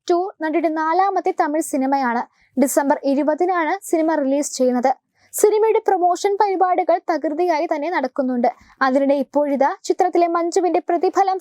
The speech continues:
സംബന്ധിച്ചുള്ള റിപ്പോർട്ടുകൾ പുറത്തു വരികയാണ്. സിനിമയ്ക്കായി മൂന്ന് കോടിയാണത്രേ നടിക്ക് ലഭിച്ചത്.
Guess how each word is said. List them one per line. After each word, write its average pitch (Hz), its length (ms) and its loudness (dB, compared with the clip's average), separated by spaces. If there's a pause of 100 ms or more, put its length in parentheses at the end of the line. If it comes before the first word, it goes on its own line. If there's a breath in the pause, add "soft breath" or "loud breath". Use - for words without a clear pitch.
സംബന്ധിച്ചുള്ള 339 600 0
റിപ്പോർട്ടുകൾ 320 540 0 (120)
പുറത്തു 277 340 -2
വരികയാണ്. 254 460 -2 (520 soft breath)
സിനിമയ്ക്കായി 440 580 2 (120)
മൂന്ന് 403 400 0
കോടിയാണത്രേ 370 640 -2 (120)
നടിക്ക് 269 300 -4
ലഭിച്ചത്. 240 380 -2